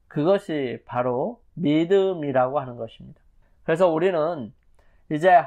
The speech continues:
예수 그리스도께서 이 땅에 오셔서 십자가에 달려 돌아가심으로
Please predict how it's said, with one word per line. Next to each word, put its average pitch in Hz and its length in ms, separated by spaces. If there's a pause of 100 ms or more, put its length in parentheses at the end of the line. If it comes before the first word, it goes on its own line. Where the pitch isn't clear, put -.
(220)
예수 175 540
그리스도께서 156 800
이 135 180
땅에 151 280
오셔서 135 500
십자가에 151 640
달려 123 300
돌아가심으로 123 960